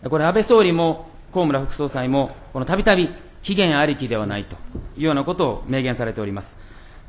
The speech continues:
で、この安保法制のこの議論を急ぐべきだとおっしゃる方々っていうのは、よくこの理由として挙げられるものは、この日米ガイドライン。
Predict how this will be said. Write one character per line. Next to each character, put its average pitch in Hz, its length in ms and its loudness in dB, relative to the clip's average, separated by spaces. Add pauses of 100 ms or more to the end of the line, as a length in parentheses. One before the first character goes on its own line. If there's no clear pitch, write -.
(260)
で、 185 80 0
こ 220 100 4
の 214 80 8
安 269 160 8
保 262 200 6
法 254 160 6
制 180 200 2
の 143 100 4
こ 170 100 2
の 180 100 2
議 190 120 2
論 151 240 4
を 117 80 -4
急 254 240 0
ぐ 262 120 2
べ 269 140 4
き 190 140 0
だ 175 140 2
と 110 220 -4 (380)
お 156 80 -2
っ - 20 0
し - 160 -4
ゃ 175 60 4
る 170 100 0
方 160 220 0
々 135 200 0
っ - 80 -6
て 135 120 -6
い - 20 -2
う 135 60 -2
の 127 120 -2
は、 139 280 0 (160)
よ 190 120 0
く 190 100 -4
こ 165 120 0
の 147 340 0 (400)
理 165 120 -4
由 226 180 4
と 202 80 2
し - 80 0
て 156 80 2
挙 147 100 2
げ 147 60 2
ら 147 80 2
れ 147 100 0
る 143 100 0
も 143 200 2
の 123 140 -2
は、 127 260 -2 (260)
こ 131 80 -6
の 120 60 -2
日 180 240 0
米 131 180 0
ガ 139 140 2
イ 170 60 2
ド 165 60 0
ラ 156 100 2
イ 110 60 -4
ン。 104 40 -12